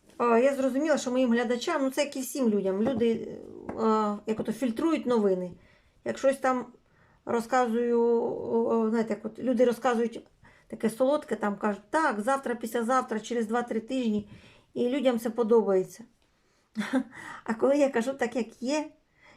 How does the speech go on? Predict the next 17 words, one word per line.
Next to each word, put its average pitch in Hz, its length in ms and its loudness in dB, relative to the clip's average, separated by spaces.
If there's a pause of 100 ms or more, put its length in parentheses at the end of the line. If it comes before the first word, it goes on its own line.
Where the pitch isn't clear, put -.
(100)
як, 226 220 -6
коли 240 140 4
я 262 80 6
кажу, 226 600 0 (520)
е, 214 440 0
правду, 254 340 0
то 226 140 0
людям 233 260 0
це 226 120 -6
не 214 80 0
подобається, 254 640 0
люди 214 180 2
від-, 214 240 0
відписуються 254 680 -2
від 226 160 -2
мене. 220 380 0 (800)
Ну, 262 300 0